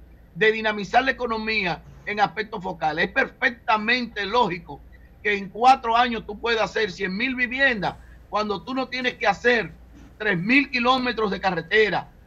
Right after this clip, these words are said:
cuando tú no tienes que construir veinte mil aulas, porque ya las aulas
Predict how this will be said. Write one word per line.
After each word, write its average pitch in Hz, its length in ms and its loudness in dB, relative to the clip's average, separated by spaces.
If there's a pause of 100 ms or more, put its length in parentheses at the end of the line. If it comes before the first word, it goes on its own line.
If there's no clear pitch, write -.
(100)
cuando 208 260 -4
tú 247 100 -10
no 277 120 -2
tienes 277 240 -2
que 254 160 -2
construir 233 960 0 (280)
veinte 220 440 0
mil 269 280 4
aulas, 262 420 8
porque 208 260 -6
ya 220 120 2
las 240 240 2
aulas 233 440 2